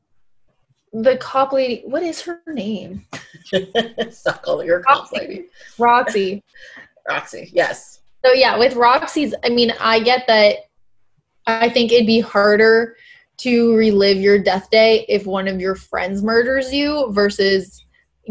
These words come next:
Speaker 1: getting hit with a toilet seat from space. So the mentality that way, but, like, Georgia also didn't seem that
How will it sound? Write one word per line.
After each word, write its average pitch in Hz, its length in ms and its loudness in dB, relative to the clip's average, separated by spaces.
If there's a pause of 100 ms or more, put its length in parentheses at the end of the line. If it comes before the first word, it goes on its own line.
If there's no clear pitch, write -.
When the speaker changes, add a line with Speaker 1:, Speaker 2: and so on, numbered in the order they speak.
Speaker 1:
getting 208 320 2
hit 208 400 -2 (100)
with 208 400 0 (340)
a - 60 0
toilet 196 380 0
seat 196 140 -10
from 196 120 -10
space. 208 600 -4 (200)
So 208 640 4 (400)
the 196 540 -4
mentality 214 720 0
that 185 280 -4
way, 240 160 2
but, 220 160 0
like, 202 220 -2
Georgia 226 260 2
also 262 240 0
didn't 226 200 -4
seem 202 340 -4
that 180 300 -6